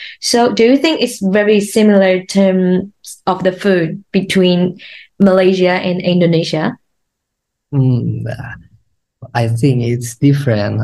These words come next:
Speaker 2: I don't, I don't know, but for me, I think it's different, uh, food. 'Cause, like, example, McDonald's. McDonald's in Malaysia and Indonesia, it's totally different.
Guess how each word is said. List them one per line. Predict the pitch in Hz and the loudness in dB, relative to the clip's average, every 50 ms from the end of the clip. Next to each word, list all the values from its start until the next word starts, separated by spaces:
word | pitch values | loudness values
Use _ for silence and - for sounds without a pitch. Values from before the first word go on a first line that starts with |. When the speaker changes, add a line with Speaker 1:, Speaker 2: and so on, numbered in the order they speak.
| - - | -2 2
Speaker 2:
I | 165 | 4
don't, | 175 175 165 - - | 4 4 4 2 2
I | 147 160 170 | 2 2 4
don't | 147 135 120 | 4 4 2
know, | 110 107 110 117 123 | 2 0 0 2 2
but | 123 123 127 123 - - - _ _ _ - | 2 2 2 0 -2 -8 -16 _ _ _ -2
for | 143 147 151 | 0 2 4
me, | 147 131 120 113 | 4 2 2 2
I | 123 131 | 0 0
think | 123 - 143 143 139 | 0 0 0 2 2
it's | 135 135 - - | 0 0 -2 0
different, | 143 147 147 147 - 120 113 113 113 117 117 117 113 120 120 - | 0 0 0 2 0 0 0 2 0 0 0 0 -2 -6 -4 -2
uh, | 123 120 120 117 117 117 117 120 120 120 120 117 - _ _ _ | 0 0 2 2 2 0 0 2 0 0 -2 -2 -6 _ _ _
food. | - 165 143 113 - - - - - - - - _ _ _ _ _ _ _ _ _ _ _ _ - | 0 2 2 2 0 -4 -12 -20 -20 -20 -20 -20 _ _ _ _ _ _ _ _ _ _ _ _ -2
'Cause, | 131 123 123 123 123 123 123 123 123 127 143 - _ _ _ _ _ _ _ _ _ _ _ _ _ _ _ _ _ _ _ _ _ _ _ _ _ _ - | 0 2 2 2 4 4 2 2 2 0 -6 -8 _ _ _ _ _ _ _ _ _ _ _ _ _ _ _ _ _ _ _ _ _ _ _ _ _ _ -4
like, | - 123 120 120 117 117 113 - - - - | -2 0 0 0 0 -2 -2 -4 -6 -8 -2
example, | - 131 131 131 147 151 151 156 139 147 135 131 123 120 120 117 117 117 120 123 127 123 _ _ _ _ _ _ _ _ _ - | 0 2 4 4 4 4 2 2 2 2 0 2 2 2 2 2 0 0 0 -2 -2 -4 _ _ _ _ _ _ _ _ _ -2
McDonald's. | 139 143 156 151 143 147 143 135 117 107 101 110 110 - _ _ _ _ _ _ _ _ _ _ _ _ _ | 0 2 2 2 2 2 2 2 0 0 -4 -6 -8 -12 _ _ _ _ _ _ _ _ _ _ _ _ _
McDonald's | - 131 135 135 139 147 151 156 160 151 147 151 | 0 0 2 2 2 2 4 4 4 2 2 2
in | 147 147 147 | 2 2 2
Malaysia | 147 151 156 160 156 139 131 123 | 2 4 4 2 2 2 2 0
and | 120 123 127 | 2 0 0
Indonesia, | 127 131 135 135 139 156 156 151 135 120 113 113 117 117 | 2 2 2 2 4 2 2 2 2 0 0 -2 -2 -2
it's | 123 131 131 - - | -2 -2 -2 -4 -12
totally | - - 151 151 151 160 143 139 135 | -4 -4 -4 0 2 2 4 4 4
different. | 131 127 - 139 139 135 120 117 117 117 | 2 0 0 0 0 0 0 -2 -6 -10